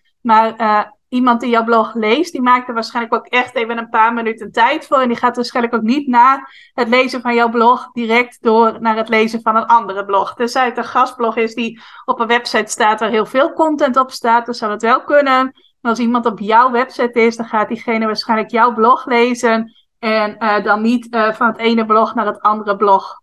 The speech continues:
hoppen. Nou, en ik merk ook dat, eh, bloggen ook een fijne manier is of een fijne iets is waardoor je ook altijd een reden hebt om te mailen. Als je net als ik aan e-mailmarketing doet,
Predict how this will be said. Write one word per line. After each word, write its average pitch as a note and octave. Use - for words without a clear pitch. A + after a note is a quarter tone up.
hoppen. A#3
Nou, -
en G#3
ik G#3+
merk B3+
ook B3
dat, A3+
eh, G#3+
bloggen B3
ook A#3+
een A3+
fijne C#4
manier B3
is A3
of A#3
een A3+
fijne A#3
iets E4+
is B3
waardoor A#3+
je B3+
ook A#3+
altijd B3+
een A#3
reden B3
hebt A3+
om A#3
te A3
mailen. E4
Als C4+
je C#4+
net C4
als C#4
ik C4
aan B3
e-mailmarketing B3+
doet, B3+